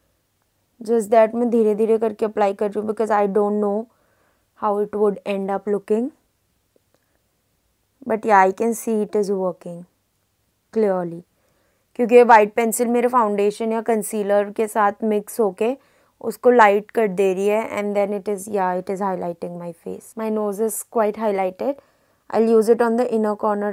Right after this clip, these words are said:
as well। We can see a clear difference under the brow। आप देख सकते हो दोनों आईज में डिफरेंस। ये हैक तो बिल्कुल काम करता है, but would I use it or would I recommend it? अम,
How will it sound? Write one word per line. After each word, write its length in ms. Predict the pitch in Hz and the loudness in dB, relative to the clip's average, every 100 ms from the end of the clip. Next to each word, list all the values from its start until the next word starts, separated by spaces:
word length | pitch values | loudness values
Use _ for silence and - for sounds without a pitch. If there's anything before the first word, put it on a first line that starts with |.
| 214 | -4
as 120 | 185 | -4
well। 320 | 185 190 220 302 _ _ _ _ _ _ _ _ _ _ _ _ _ _ 233 | -4 -4 -6 -10 _ _ _ _ _ _ _ _ _ _ _ _ _ _ -4
We 100 | 240 | 0
can 200 | 254 262 | 2 0
see 200 | 285 254 | 2 4
a 120 | 262 269 | 4 4
clear 340 | 262 254 247 240 | 2 6 6 6
difference 540 | 247 233 233 240 240 - | 4 2 -2 -2 -2 -2
under 240 | 220 220 226 | 0 0 0
the 180 | 226 214 | -2 0
brow। 300 | 190 185 247 _ _ _ _ _ - | 0 0 -4 _ _ _ _ _ -6
आप 120 | 214 208 | -2 0
देख 300 | 196 208 - | 4 4 2
सकते 320 | 226 202 220 | -6 -4 -6
हो 60 | |
दोनों 320 | 196 208 202 202 | -4 -4 -2 -4
आईज 280 | 196 180 | -4 -4
में 160 | 202 214 | -6 -6
डिफरेंस। 540 | 202 - 208 226 262 - _ _ _ _ _ - | -8 -8 -6 -6 -6 -12 _ _ _ _ _ -2
ये 200 | 214 277 | 4 6
हैक 240 | 311 247 - | 8 4 2
तो 60 | 269 | 0
बिल्कुल 360 | 247 226 254 | 0 2 0
काम 300 | 247 247 247 | 2 2 2
करता 360 | 254 214 - 220 | 0 -2 0 2
है, 80 | 226 | 2
but 180 | 262 | 0
would 340 | 254 233 247 254 | 0 2 4 6
I 300 | 311 311 240 | 6 4 2
use 240 | 240 220 | 0 2
it 120 | 269 277 | 2 4
or 80 | 285 | 4
would 260 | 247 220 | 4 4
I 160 | 240 254 | 2 2
recommend 600 | 233 - 226 226 233 226 | 0 -2 -4 -2 -2 0
it? 140 | 294 320 - _ _ _ _ _ - | 0 -2 -18 _ _ _ _ _ -2
अम, 480 | 226 233 240 240 | 4 8 8 6